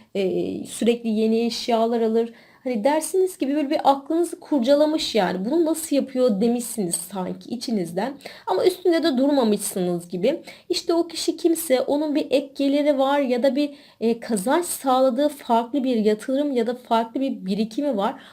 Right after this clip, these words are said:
Bu da yakında açığa çıkacak. Bunu duyum olarak, bir haber olarak duyacaksınız. Bu kişiden duymayacaksınız.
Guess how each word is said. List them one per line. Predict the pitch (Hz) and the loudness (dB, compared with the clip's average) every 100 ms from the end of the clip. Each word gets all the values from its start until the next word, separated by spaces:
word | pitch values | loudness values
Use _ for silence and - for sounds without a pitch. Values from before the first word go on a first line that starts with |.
| - | -4
Bu | 403 | 0
da | 349 | 2
yakında | 311 320 349 302 - | 2 2 2 2 2
açığa | 247 - 320 381 | -2 2 0 0
çıkacak. | - - 196 247 262 247 | -4 -2 0 0 -2 -4
Bunu | 320 208 | -4 0
duyum | 220 311 285 | 2 4 4
olarak, | 214 196 220 247 | 2 2 -2 -6
bir | 254 | -8
haber | - 208 302 | -2 2 2
olarak | 269 233 262 269 | 2 0 -2 -4
duyacaksınız. | 202 202 233 226 - 180 175 | -4 -2 0 -2 -4 -8 -6
Bu | 311 | -8
kişiden | - - 285 269 214 | -8 -4 -2 -2 -2
duymayacaksınız. | 262 233 175 185 175 - 294 | -2 -2 -2 -4 -6 -8 -8